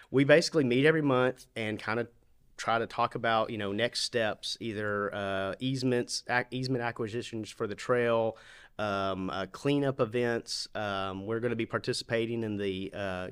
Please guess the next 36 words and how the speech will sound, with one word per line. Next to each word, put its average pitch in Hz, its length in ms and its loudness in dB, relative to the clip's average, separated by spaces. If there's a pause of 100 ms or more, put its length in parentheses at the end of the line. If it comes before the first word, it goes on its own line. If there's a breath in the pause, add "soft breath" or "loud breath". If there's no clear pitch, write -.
Keep 123 200 -4
Little 120 140 0
Rock 113 140 0
Beautiful 113 280 -4
cleanup 113 400 -4
event. 110 400 -4
We 101 120 -4
do 113 160 -4
that 113 220 -2
every 110 200 -4
year, 104 220 -2
and 110 80 -4
that's 110 160 -8
one 107 80 -4
of 98 60 -8
our 101 100 -2
biggest 107 340 -6
events. 101 540 -6 (500 loud breath)
Um, 104 640 0 (480)
and 98 300 -6
that's 131 220 0
not 110 160 0
just 104 160 -10
cleaning 113 280 -2
up 110 140 -4
the - 60 -10
park, 135 520 0
but - 120 -6
also 110 500 0
kind 143 260 -2
of 131 80 -4
the 110 140 0
surrounding 113 480 0
neighborhood 131 420 2
around 143 320 0
there. 147 300 0